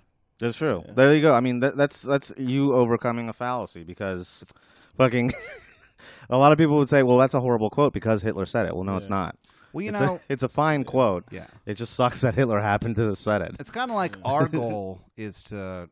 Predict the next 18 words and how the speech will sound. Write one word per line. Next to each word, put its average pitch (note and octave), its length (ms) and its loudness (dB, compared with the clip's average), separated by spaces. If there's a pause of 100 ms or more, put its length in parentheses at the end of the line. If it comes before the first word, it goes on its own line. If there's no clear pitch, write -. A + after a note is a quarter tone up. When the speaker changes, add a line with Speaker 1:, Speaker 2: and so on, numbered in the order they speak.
Speaker 3:
you B2+ 100 -12
know, G2+ 80 -10
make G2+ 240 -12
people F2 240 -14
laugh, G2 460 -10
whereas G2 360 -10
his D#3 280 -8
goal F#2 320 -10
is F2 160 -16
the F2+ 120 -16
Holocaust. - 680 -14 (1000)
Speaker 1:
Oh, D3 120 2
it D3 40 2
was C#3+ 140 -2
more D#3+ 220 2
than G#2+ 80 -2
that. G#2 300 -2 (180)
Speaker 3:
Yeah. G2+ 160 -12